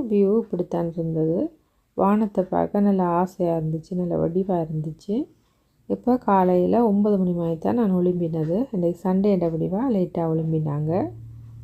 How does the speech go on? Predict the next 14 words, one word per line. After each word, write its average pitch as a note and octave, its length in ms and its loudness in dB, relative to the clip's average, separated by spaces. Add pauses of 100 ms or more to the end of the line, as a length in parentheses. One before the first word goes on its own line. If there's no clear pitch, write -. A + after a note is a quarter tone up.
(680)
இப்படித்தான் F#3+ 580 -2
இருக்குது, D#3+ 500 2 (560)
நல்ல F#3 200 0
வடிவான F#3+ 680 2
வியூ. D#3+ 320 0 (480)
ஒரு A3 180 -2
அஞ்சு G#3+ 300 2
பத்து G3+ 260 0
நிமிஷம் G3 440 0
வெளியே G#3 340 4
இருந்து F#3 340 2 (500)
புதினங்கள் G#3 520 2
எல்லாத்தையும் F3+ 540 0
பார்த்துட்டு, F3 600 -4